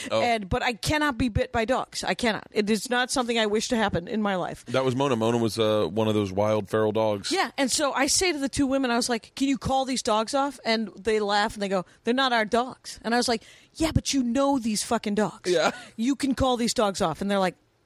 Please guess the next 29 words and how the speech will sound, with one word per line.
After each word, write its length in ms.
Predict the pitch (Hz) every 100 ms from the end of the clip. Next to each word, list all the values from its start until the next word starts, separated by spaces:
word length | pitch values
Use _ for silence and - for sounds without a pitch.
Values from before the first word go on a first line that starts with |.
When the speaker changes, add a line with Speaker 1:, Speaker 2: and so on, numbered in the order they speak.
| _ _ _ -
Speaker 2:
"Yeah, 180 | 233 226
we 140 | 202
can 160 | 170 185
call 160 | -
those 160 | - -
dogs 240 | - -
off." 420 | - - - - -
<laughs> 640 | 302 320 - 539 440 - 480 - - - 508 440 - - - - 571 466 -
And 100 | 427 -
Speaker 1:
I'll 80 | 175
tell 140 | 262
you, 120 | 226
can 160 | 165 220
I 80 | 254
tell 140 | 254
you, 100 | 226
t-, 140 | 214 -
tell 140 | 202 240
me 100 | 330
what, 220 | 302 -
t-, 80 | 202
okay, 220 | 180 170 120
tell 220 | 170 196
me 120 | 240
if 120 | 220
what 140 | 175 160
I'm 120 | 165
saying 360 | 156 151 143 131
is, 280 | 110 98